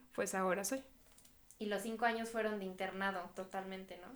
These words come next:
Speaker 1: Sí, los cinco años son completamente de internado, o sea, de lunes a domingo y ya de acuerdo a tu comportamiento, a tus calificaciones, es como tú puedes ir saliendo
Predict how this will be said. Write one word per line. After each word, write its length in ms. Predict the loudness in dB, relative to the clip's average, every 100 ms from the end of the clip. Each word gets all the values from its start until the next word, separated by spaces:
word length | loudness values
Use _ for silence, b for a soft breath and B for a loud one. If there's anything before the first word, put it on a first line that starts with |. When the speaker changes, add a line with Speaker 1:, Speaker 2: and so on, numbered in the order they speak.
| -12
Speaker 1:
Sí, 280 | 2 10 12
los 220 | 12 12 8
cinco 200 | 8 10
años 220 | 10 8
son 160 | 6
completamente 680 | 6 6 6 8 8 8 6
de 80 | 4
internado, 640 | 4 4 4 6 4 4
o 80 | 0
sea, 180 | 6 10
de 120 | 12
lunes 400 | 12 12 12 8
a 80 | 6
domingo 480 | 6 6 6 6 4 2 b b b -2
y 140 | 4
ya 260 | 10 10 10
de 80 | 8
acuerdo 580 | 8 6 10 10 10
a 240 | 10 8 6
tu 160 | -2
comportamiento, 1400 | 0 2 4 4 4 6 6 8 6 4 6 8 8 6 2
a 240 | 2 2 2
tus 160 | -2
calificaciones, 1000 | 2 2 2 0 2 10 12 12 10 6 b b b
es 120 | 6
como 280 | 8 8 12
tú 160 | 12
puedes 280 | 12 8 8
ir 120 | 4
saliendo 680 | 4 4 4 4 4 4 4